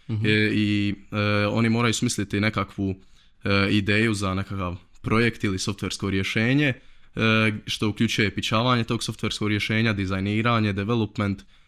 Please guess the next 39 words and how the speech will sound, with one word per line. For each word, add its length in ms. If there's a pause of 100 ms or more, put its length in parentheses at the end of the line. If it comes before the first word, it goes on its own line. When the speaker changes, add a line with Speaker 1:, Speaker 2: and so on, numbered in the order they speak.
(120)
Speaker 2:
marketing 560
i 40
sva 160
područja 500
koja 140
smo 180
i 80
naučili, 580 (180)
Speaker 1:
Mhm. 160
Speaker 2:
e, 160
tokom 300
internshipa. 500 (340)
I 60
na 120
taj 160
način 240
zapravo 300
možemo 300
vidjeti 360
kako 200
neka 240
osoba 280
funkcionira 540
u 60
timu, 360
e, 40 (1080)
kako 200
se 120
snalazi 440
sa 160
drugima 600 (160)
i, 400 (200)
e, 40
je 260
li 100
culture 380
fit 240
za 120
udrugu. 280